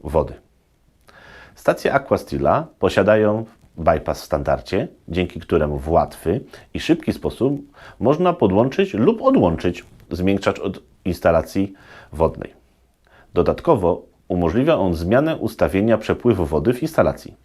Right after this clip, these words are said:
tak aby wpływała do niej wyłącznie woda po zmiękczeniu lub zwykła, taka surowa. Wszystkie stacje Aquastila muszą być uruchomione przez osobę posiadającą uprawnienia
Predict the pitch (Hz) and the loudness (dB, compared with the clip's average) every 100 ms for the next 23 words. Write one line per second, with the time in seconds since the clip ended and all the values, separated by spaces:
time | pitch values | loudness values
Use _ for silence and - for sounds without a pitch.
0 | _ _ _ - 90 - 85 82 - 87 | _ _ _ -2 0 0 0 0 -2 0
1 | 92 85 80 78 71 82 80 - 76 76 | 2 2 2 -2 -2 -2 -2 -4 -6 -2
2 | 71 69 - - - - 82 76 95 104 | -2 -2 -6 -20 -14 -2 -2 0 -2 0
3 | 143 165 233 - - - 117 226 - - | 0 0 -2 -6 -20 -6 0 0 0 -2
4 | 95 92 82 78 - - - - 117 95 | 0 2 2 -2 -4 -6 -2 2 2 2
5 | 80 - 78 71 71 - _ - _ _ | 0 -2 -4 -4 -8 -16 _ -20 _ _
6 | _ _ _ - - - - - - 120 | _ _ _ -20 -20 -20 -4 0 0 0
7 | - 143 139 104 - 85 - 76 113 127 | 0 0 2 0 0 -2 -2 0 2 2
8 | 120 143 127 95 87 82 82 71 73 110 | 0 2 2 0 0 -2 -2 -2 0 0
9 | 147 - 107 - 90 90 131 139 104 92 | 0 0 0 -2 -2 0 2 0 0 2
10 | 87 98 110 107 - 85 69 76 80 127 | 2 2 0 -4 -2 -2 -2 -2 0 0